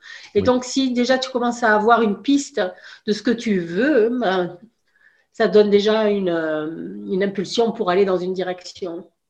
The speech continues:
Speaker 1: Euh,
Speaker 2: Oui, oui. Et puis,
Speaker 1: donc,
Speaker 2: c'est,
Speaker 1: euh,
Speaker 2: c'est quand même étrange,
Speaker 1: oui.
Speaker 2: comme on a souvent les réponses en nous.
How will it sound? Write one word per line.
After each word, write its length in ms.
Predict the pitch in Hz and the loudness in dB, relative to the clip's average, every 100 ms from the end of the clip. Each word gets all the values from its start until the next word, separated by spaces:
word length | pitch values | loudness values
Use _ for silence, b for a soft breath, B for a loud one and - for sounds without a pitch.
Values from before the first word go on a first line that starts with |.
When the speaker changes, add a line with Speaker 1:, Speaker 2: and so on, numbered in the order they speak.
| _ | _
Speaker 1:
Euh, 80 | 180 | -8
Speaker 2:
Oui, 180 | 98 104 98 _ | -2 -2 -4 _
oui. 160 | 98 101 b b | -16 -16 b b
Et 80 | 110 | -6
puis, 140 | - 180 | -2 -2
Speaker 1:
donc, 80 | |
Speaker 2:
c'est, 200 | - 143 | 2 2
Speaker 1:
euh, 60 | 156 | 2
Speaker 2:
c'est 140 | - | -6
quand 180 | 131 160 | -4 -2
même 260 | 165 226 170 | 0 0 0
étrange, 640 | 117 101 123 139 127 - _ | 0 -2 -2 0 -4 -6 _
Speaker 1:
oui. 40 | |
Speaker 2:
comme 280 | - 143 151 | -2 -2 0
on 220 | 107 101 | -2 0
a 160 | 117 135 | 0 -2
souvent 460 | - - 123 127 165 | -6 -10 -4 -4 -2
les 160 | 127 | -2
réponses 460 | 98 101 123 139 117 | 0 0 -2 -6 -6
en 180 | 110 95 | -6 -6
nous. 260 | 95 135 | -6 -8